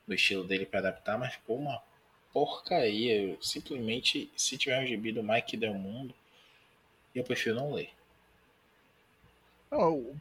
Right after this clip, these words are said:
Speaker 2: pe-, pe-, é, desenhista que faz esse tipo de aquarelado, assim, meio borrado, eu ainda prefiro aquele cara que desenhava na, no começo da fase do Bendis. Qual era o nome dele?
Speaker 1: Quem? O
Speaker 2: Não era o Maliv, não, era o outro.
Speaker 1: o David Mack.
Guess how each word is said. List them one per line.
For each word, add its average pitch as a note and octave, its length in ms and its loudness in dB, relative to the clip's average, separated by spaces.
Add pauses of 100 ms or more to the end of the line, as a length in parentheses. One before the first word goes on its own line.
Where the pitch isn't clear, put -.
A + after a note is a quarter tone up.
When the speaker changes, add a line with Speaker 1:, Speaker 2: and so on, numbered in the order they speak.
Speaker 2:
pe-, - 140 -4 (140)
pe-, C3+ 160 -8
é, C#3+ 240 6
desenhista D#3+ 520 2
que E3 140 -2
faz D#3+ 260 4
esse D3 220 -2
tipo D3 300 -4
de C3 120 -2
aquarelado, D3 680 2
assim, C3+ 200 -6
meio C#3 180 -2
borrado, B2 600 4 (1000)
eu D#3 120 8
ainda F#3 180 8
prefiro G3 380 6
aquele G3+ 220 6
cara F#3+ 240 8
que - 100 -8
desenhava F3+ 560 4
na, F3 240 4
no D#3+ 120 0
começo E3 280 -2
da A#3+ 80 0
fase F#3+ 240 8
do G3 80 4
Bendis. C#3 600 6
Qual D#3+ 140 2
era E3+ 100 6
o D3+ 40 2
nome D3 200 0
dele? C3+ 420 2
Speaker 1:
Quem? A2 240 6
O G2 420 2 (180)
Speaker 2:
Não D3+ 80 2
era G3 120 8
o - 20 4
Maliv, G#3+ 340 8
não, F#3 220 10
era E3+ 100 12
o F3+ 100 10
outro. C#3 320 8
Speaker 1:
o F#2+ 40 0
David G#2 280 6
Mack. G#2+ 420 6